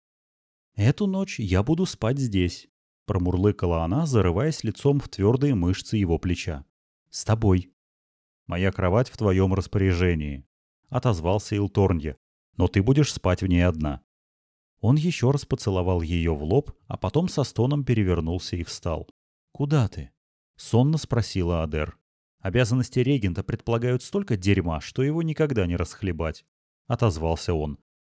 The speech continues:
"Чем скорее твой брат вернется, тем лучше". "Ты что, собираешься работать?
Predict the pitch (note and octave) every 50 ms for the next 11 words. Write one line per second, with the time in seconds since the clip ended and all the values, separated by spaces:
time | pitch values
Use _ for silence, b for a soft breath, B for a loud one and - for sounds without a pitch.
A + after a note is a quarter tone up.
0 | _ _ _ - - - C3+ B2 - - - C3 B2+ A#2 F#2+ - - G2 F#2 F2
1 | E2+ G#2 G#2 F#2 - F#2+ G#2 G2 G2+ G#2 C3 C#3 B2+ - - - C#3 C3 G#2 _
2 | - - G#2+ G#2+ G#2+ F#2+ F2 E2 D#2 - - - - E2 _ _ _ _ _ _
3 | _ _ _ _ _ _ _ _ _ - - F#2+ - - - B2+ A2+ - - F#2
4 | E2+ F#2+ G#2 A#2+ B2+ G#2 - - - F#2 F2 D#2+ D#2 D#2+ F2+ B2+ - F#3 F3+ -
5 | -